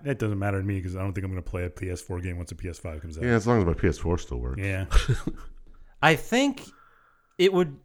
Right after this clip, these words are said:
Speaker 3: n-, also, no one's talking. I assume it's gonna be digital and disc-based games you'll be able to play.
Speaker 2: I just, I'd hope so.
Speaker 3: So it'd be cool to,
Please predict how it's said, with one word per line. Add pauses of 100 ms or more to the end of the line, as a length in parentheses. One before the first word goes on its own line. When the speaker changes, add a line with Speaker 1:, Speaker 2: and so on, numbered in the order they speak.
(180)
Speaker 3:
n-,
also,
no
one's
talking.
I
assume
it's
gonna
be
digital
and
disc-based
games
you'll
be
able
to
play. (420)
Speaker 2:
I
just,
I'd
hope
so. (240)
Speaker 3:
So
it'd
be
cool
to,